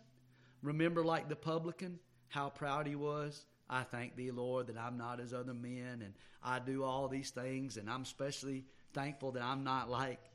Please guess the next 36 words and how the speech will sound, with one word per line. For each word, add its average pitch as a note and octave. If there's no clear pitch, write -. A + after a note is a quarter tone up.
this C#3
publican C#3
over C3
here." C3+
It F#3
could F#3
be D#3+
the C3+
heart F#3
with C#3
which A#2
we A2+
pray A2+
that C3+
angers A#2+
God, G#2
or G3
it -
could G#3
be D#3+
the D#3
things F3
that C#3
we D3
are C#3+
asking C3
God A#2
for D3
anger F3+
his D#3
heart F3
because E3
they F#3
know F3
they E3
are D3+